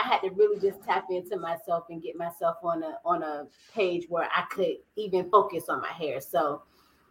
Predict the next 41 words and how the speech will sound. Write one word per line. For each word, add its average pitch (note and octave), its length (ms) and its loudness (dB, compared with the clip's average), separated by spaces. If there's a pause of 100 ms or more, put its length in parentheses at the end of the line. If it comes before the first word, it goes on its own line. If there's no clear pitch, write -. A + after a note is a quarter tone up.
(320)
if G3+ 140 10
I'm G3+ 180 12
being A#3 260 10
completely G#3+ 420 8
honest, F#3 640 10
I F3+ 140 8 (140)
think A3 200 4
it G3+ 100 8
was F#3 160 4
probably F#3 440 12
about E3 420 8
six - 480 6
months F3 280 4
before F3+ 300 4
I E3+ 180 10
even E3 460 -2 (300)
paid A3 280 10
attention F3+ 600 2
to - 120 -6
my D3 180 4
hair. C#3 500 -2
My, F3+ 280 8
it - 140 10
was - 220 6
flourishing. F4 640 12
It F#3+ 140 6
was B3+ 220 10
doing F4+ 300 12
what E4+ 100 8
it E4 60 4
was E4+ 140 4
supposed D#4 300 12
to C4 40 -6
be C4 160 -2
doing, C#4+ 440 10
but F#3 380 6 (1200)
I G#3 260 8
didn't F#3+ 320 8
notice F3+ 340 4
my D#3+ 140 -2
hair, D3+ 460 -2